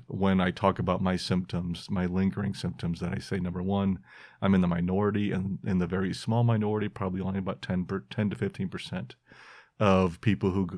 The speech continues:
who have taken benzos long-term wind up in a protracted withdrawal, lasting lengthy like mine is. So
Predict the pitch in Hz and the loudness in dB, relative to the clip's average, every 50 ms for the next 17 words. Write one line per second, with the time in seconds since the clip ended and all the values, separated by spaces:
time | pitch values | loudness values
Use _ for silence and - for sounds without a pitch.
0 | - - - 101 92 90 85 - - 110 104 - - 95 92 90 92 92 92 82 | -8 -6 -4 -2 0 -2 -2 0 2 2 2 2 2 2 2 4 2 2 2 0
1 | 92 92 92 85 95 92 92 90 87 87 85 - - 87 90 90 90 87 92 101 | -2 -4 -4 -4 -2 0 0 0 0 0 -2 -2 -2 -2 0 0 0 2 2 4
2 | 101 98 92 95 95 - - - 98 95 95 98 95 - - 92 - - - 95 | 4 2 2 0 -2 -4 -4 -4 -2 -2 -2 -2 -4 -6 -6 -8 -4 0 2 2
3 | 90 82 - 90 90 90 90 87 - - 95 92 90 92 90 92 - - - - | 2 2 -2 -4 -4 -4 -6 -6 -4 -2 0 2 2 2 0 -2 -6 -10 -16 -20
4 | - - - - _ - 98 95 95 92 - - - 101 92 92 87 90 123 - | -20 -20 -20 -18 _ 0 4 4 4 4 4 2 0 0 2 2 0 -2 -6 -10
5 | - - - - 98 98 95 95 95 - - 87 87 95 101 95 - - - - | -14 -10 -4 0 2 2 2 2 2 0 0 0 0 0 -2 -4 -6 -8 -8 -8
6 | - 85 82 - 85 87 82 - - 95 87 90 92 | -8 -8 -8 -8 -8 -8 -8 -8 -6 -4 -4 -4 -6